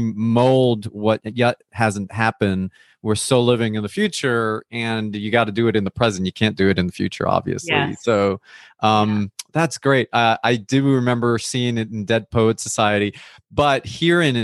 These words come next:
Speaker 1: in Atlanta, there is a, there was a restaurant. I think they're still around, but they have, uh, two restaurants. One is called Capre D M,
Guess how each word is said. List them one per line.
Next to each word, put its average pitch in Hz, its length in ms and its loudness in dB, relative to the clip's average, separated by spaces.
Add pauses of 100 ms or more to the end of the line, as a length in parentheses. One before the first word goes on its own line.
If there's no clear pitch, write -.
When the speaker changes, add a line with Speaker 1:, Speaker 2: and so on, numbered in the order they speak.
(140)
Speaker 1:
in 113 180 -4
Atlanta, 117 800 0
there 113 400 0
is 107 300 -2
a, 104 360 0
there 113 160 0
was 208 300 2
a 123 80 2
restaurant. 95 800 -4 (340)
I 110 220 -4 (180)
think 214 440 -2 (340)
they're 117 140 4
still 113 280 0
around, 98 560 0
but 107 240 0 (320)
they 120 320 2
have, 120 760 2
uh, 104 460 -2
two - 160 -2
restaurants. 110 560 -2
One 131 240 -2
is 139 160 -2
called 104 540 0
Capre 104 460 -4
D 92 180 -6
M, 92 440 -6